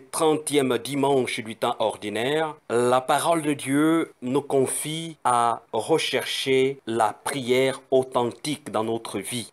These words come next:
Prier d'une façon authentique. Jésus, dans la grande illustration, fait appel à cette parabole, euh, du pharisien, euh, du publicain. La part de l'évangile Saint Luc nous relate cela.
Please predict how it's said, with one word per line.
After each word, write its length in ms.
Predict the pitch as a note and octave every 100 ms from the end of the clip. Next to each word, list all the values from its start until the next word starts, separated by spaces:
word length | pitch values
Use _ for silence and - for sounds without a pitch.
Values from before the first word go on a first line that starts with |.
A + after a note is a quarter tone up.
| -
Prier 560 | - C3+ C#3+ E3+ F3 -
d'une 240 | B2+ D#3
façon 520 | - B2 - D#3 D3 - _
authentique. 880 | F3 E3 - B2 - - - - - -
Jésus, 680 | A2 B2 A2 C#3 E3+ G3 F3 - -
dans 240 | A2 A2+
la 140 | C3
grande 380 | A2+ A2+ E3+ D3
illustration, 920 | C3+ C3 - B2 A2 - C#3+ D#3+ F3 -
fait 260 | - - D3+
appel 680 | B2+ - C#3 D#3 D#3 D#3 -
à 80 | A#2+
cette 240 | D3+ -
parabole, 960 | - B2+ G#2+ A2+ B2 C#3 C#3 C#3 C3 C3+ A2+
euh, 80 | A2
du 160 | A#2+
pharisien, 800 | - B2 B2+ A2 C3 B2+ C3 C3+ -
euh, 240 | A#2+ A#2+ A#2
du 140 | A2
publicain. 540 | - C3 A#2+ - G#2 E2 -
La 180 | A2 A2
part 160 | D#3+ D3
de 80 |
l'évangile 560 | C#3+ C3 C3 B2+ C3+ D#3+
Saint 200 | - A#2
Luc 280 | B2 G3 C#3+
nous 180 | B2 B2
relate 440 | B2 A#2 B2+ C3+
cela. 440 | - - F#2+ G2